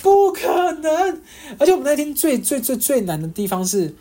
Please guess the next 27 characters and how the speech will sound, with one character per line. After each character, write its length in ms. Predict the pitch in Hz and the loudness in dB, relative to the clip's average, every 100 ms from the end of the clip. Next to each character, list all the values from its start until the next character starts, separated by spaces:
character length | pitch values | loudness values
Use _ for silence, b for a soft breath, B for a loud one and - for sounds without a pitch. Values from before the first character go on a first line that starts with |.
| b b - | b b -2
梵 160 | 190 | 0
蒂 140 | 202 285 | 0 -2
冈 140 | 247 | -2
的 80 | 240 | -2
博 180 | 190 160 | 0 4
物 80 | 190 | 4
馆 160 | 160 | 2
它 80 | 156 | -2
是 100 | 175 | -2
要 80 | 185 | -2
买 200 | 165 117 | -4 -10
票 260 | - 151 | -8 -8
的， 120 | 117 - | -8 -8
而 60 | 208 | -2
且 120 | 226 | 0
它 120 | 226 | -2
那 100 | 254 | -2
个 380 | 214 165 135 120 - _ | 0 0 -2 -12 -20 _
票 220 | - 226 170 | -2 0 2
是 280 | 220 185 B B B B | 2 0 B B B B
你 140 | 175 | -6
还 120 | 165 190 | -2 -2
要 80 | |
先 160 | 262 269 | -2 -2
去 100 | 262 | -4
当 280 | 247 220 233 | -2 -2 -2
地， 360 | 240 190 139 | -4 -4 -6